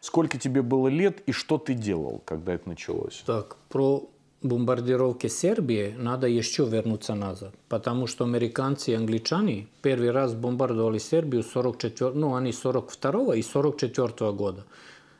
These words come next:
Speaker 2: Они сорок четвёртого года так бомбили города Белград и Ниш, что это не делала фашистическая, э, авиация во Второй мировой войне. Вот из, и Красная Армия, когда подошла к Белграду,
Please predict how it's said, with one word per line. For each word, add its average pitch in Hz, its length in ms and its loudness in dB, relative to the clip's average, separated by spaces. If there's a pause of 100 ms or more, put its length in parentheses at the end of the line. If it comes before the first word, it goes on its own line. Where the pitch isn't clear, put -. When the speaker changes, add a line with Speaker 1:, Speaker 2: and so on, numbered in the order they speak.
Speaker 2:
Они 139 400 2
сорок 135 340 0
четвёртого 127 540 0
года 127 320 2
так 123 340 -2
бомбили 131 420 2
города 113 440 0
Белград 117 560 0
и 113 60 2
Ниш, 175 440 0 (100)
что - 300 -2
это 147 240 2
не 123 140 0
делала 135 420 2
фашистическая, 113 920 -2
э, 110 200 -2 (100)
авиация 120 760 2
во 104 40 -4
Второй 120 340 0
мировой 110 440 4
войне. 98 320 -4 (400)
Вот 135 240 2
из, 131 340 0
и 123 380 0
Красная 139 400 0
Армия, 135 260 0
когда 113 280 -2
подошла 123 460 0
к 220 40 -2
Белграду, 113 560 0